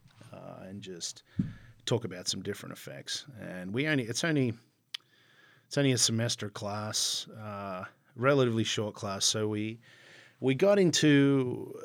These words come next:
you know, some color grading, some audio leveling, um, didn't go super hardcore into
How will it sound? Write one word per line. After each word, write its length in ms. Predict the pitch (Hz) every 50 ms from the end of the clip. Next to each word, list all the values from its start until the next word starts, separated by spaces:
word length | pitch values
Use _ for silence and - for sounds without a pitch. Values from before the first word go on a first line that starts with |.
| - -
you 140 | - 156 139
know, 100 | 131 123 117
some 180 | - 131 120
color 260 | 110 - 131 127 127 117
grading, 460 | 110 120 120 120 123 120 120 117 110
some 260 | - - 117 110 113
audio 340 | 113 113 113 113 110 110 107
leveling, 760 | 107 110 107 104 101 107 110 110 107 101 101 107 113 120 - - -
um, 480 | 107 104 98 98 98 98 95 95 92 -
didn't 220 | - 127 120 123 117
go 280 | 113 110 107 107 104
super 360 | 98 - - 120 117 117 113 101
hardcore 640 | 113 110 104 101 98 - - 110 104 104 101 98 98
into 580 | 95 92 - - 104 101 98 95 95 95 98